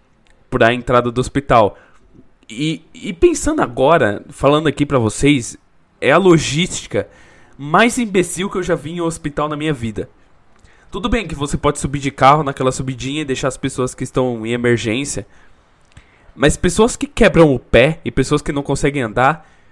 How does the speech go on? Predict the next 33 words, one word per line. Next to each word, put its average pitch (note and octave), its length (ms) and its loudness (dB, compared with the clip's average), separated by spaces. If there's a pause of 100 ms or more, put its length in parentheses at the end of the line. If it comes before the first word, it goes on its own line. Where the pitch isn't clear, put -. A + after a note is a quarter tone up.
(300)
como E4+ 240 0
que C4 80 -2
vão G3+ 140 0
se G3+ 120 -2
locomover E3+ 720 0 (260)
saindo D3 340 0
do C#3 100 -2
estacionamento? C3+ 640 -2
Vamos D3 180 -2
supor F#3 280 4
que, D3+ 300 0 (1160)
que C3 140 0
você C#3 320 4
vem C3+ 200 0
com C#3+ 120 -2
o C3+ 40 2
acompanhante, C3+ 840 -4 (720)
ou - 100 0
melhor, F#3 220 6
vamos F#3 180 0
supor F#3+ 220 0
que G3 60 -2
você F3+ 220 0
vem E3 160 -2
sozinho, E3 640 -2 (200)
talvez. B2+ 600 0 (520)
Como F3+ 160 -2
é - 20 0
que B3 80 0
você B3 180 4
vai F#3+ 120 4
subir D#3+ 240 0
aquilo? B2+ 340 -4